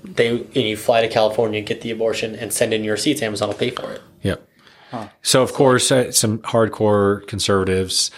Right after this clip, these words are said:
Speaker 2: are trying to pass a law that that's not something that can be reimbursed
Speaker 3: Mm-hmm.
Speaker 2: already. You know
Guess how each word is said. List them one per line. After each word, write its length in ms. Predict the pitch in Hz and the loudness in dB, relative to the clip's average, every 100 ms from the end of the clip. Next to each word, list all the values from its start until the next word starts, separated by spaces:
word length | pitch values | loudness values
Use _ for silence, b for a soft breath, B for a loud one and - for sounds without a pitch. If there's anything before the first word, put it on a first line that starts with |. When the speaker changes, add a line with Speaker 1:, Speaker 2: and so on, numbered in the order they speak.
| B B - | B B -6
Speaker 2:
are 60 | |
trying 220 | 95 101 92 | 0 0 2
to 40 | |
pass 180 | 90 - | 0 0
a 40 | |
law 280 | 101 92 90 | 0 2 2
that 240 | 90 87 - _ - | 0 -4 -10 _ -6
that's 240 | 90 - | -2 0
not 160 | 87 85 | 2 2
something 280 | 85 85 | 0 -2
that 180 | 82 80 | -2 -4
can 140 | - 82 | -6 -6
be 80 | |
reimbursed 640 | 80 82 78 76 - - - - | -4 -6 -6 -6 -4 -6 -8 -16
Speaker 3:
Mm-hmm. 180 | 107 87 | -12 -4
Speaker 2:
already. 320 | 95 82 - - - _ _ _ | 0 0 -2 -8 -18 _ _ _
You 100 | 98 | -12
know 80 | 90 | -12